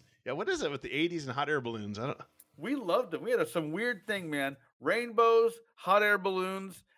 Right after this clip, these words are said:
Speaker 2: and, like, space.
Speaker 1: Space.
Speaker 2: <laughs>
Speaker 1: Yes. Yeah, especially space. That was a big
Speaker 2: Yeah.
Speaker 1: deal.
Speaker 2: You put a hot air
Speaker 1: Notice
Speaker 2: balloon in space, our head's gonna explode.
Speaker 1: Notice on this cover, we have a space shuttle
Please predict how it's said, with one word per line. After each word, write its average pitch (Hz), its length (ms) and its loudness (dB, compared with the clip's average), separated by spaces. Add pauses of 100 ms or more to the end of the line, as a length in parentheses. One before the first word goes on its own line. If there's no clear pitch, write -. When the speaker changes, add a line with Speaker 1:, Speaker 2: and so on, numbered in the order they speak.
Speaker 2:
and, 160 140 -2
like, 143 180 -4
space. - 880 -6 (140)
Speaker 1:
Space. 110 480 -2 (120)
Speaker 2:
<laughs> - 120 -8
Speaker 1:
Yes. 120 540 -2
Yeah, 101 100 0
especially 139 400 -4
space. - 600 -4 (680)
That 107 80 -6
was 117 120 -4
a 104 60 -10
big 107 220 -6
Speaker 2:
Yeah. 104 100 -4
Speaker 1:
deal. 92 420 -6 (920)
Speaker 2:
You 175 80 -10
put 233 160 0
a 226 40 8
hot 226 60 8
air 202 120 6
Speaker 1:
Notice 185 220 0
Speaker 2:
balloon 185 180 -2
in 156 120 -6
space, 165 420 0
our 151 80 0
head's 151 220 -2
gonna 127 180 -8
explode. 95 500 -10 (340)
Speaker 1:
Notice 151 360 -2
on 139 100 -6
this 190 120 -4
cover, 131 500 0
we 131 80 -2
have 127 80 2
a - 40 -4
space 151 300 -2
shuttle 139 440 -2